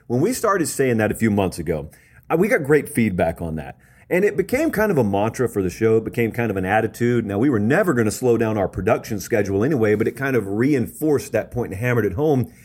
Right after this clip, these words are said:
And a lot of you picked up on it, and a lot of you started adding it to your vernacular when you email me, when you tweet me, when you D M me, when you tag me on Instagram. Well, here's what else happened.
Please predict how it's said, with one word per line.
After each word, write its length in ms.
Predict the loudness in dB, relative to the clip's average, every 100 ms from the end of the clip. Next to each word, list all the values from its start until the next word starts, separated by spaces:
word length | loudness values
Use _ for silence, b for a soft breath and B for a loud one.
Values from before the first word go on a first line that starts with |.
| B
And 140 | 0
a 20 |
lot 140 | 2 0
of 80 | -2
you 100 | 0
picked 240 | -2 0
up 180 | -2 0
on 200 | -2 0
it, 160 | -2 b b b
and 140 | -2
a 20 | 0
lot 160 | 0
of 60 | 0
you 80 | 0
started 320 | 0 0 -2
adding 300 | 0 0 2
it 180 | -2 -4 b b
to 100 | -4
your 120 | -2
vernacular 600 | 0 0 2 0 0 0
when 200 | 2 2
you 80 | 2
email 380 | 2 2 2 0
me, 120 | 0
when 140 | -2 -2
you 80 | -2
tweet 320 | 2 2 2
me, 140 | 0
when 100 | -2
you 80 | -4
D 260 | 0 2 2
M 140 | 2
me, 180 | 2 2
when 260 | 2 2
you 140 | 2 2
tag 300 | 2 -2 0
me 80 | 0
on 120 | 0
Instagram. 640 | 0 -2 0 2 2 -2 -12 _ -6
Well, 180 | -2 0
here's 240 | -2 -2
what 120 | 0
else 160 | 0 0
happened. 340 | -2 -2 -6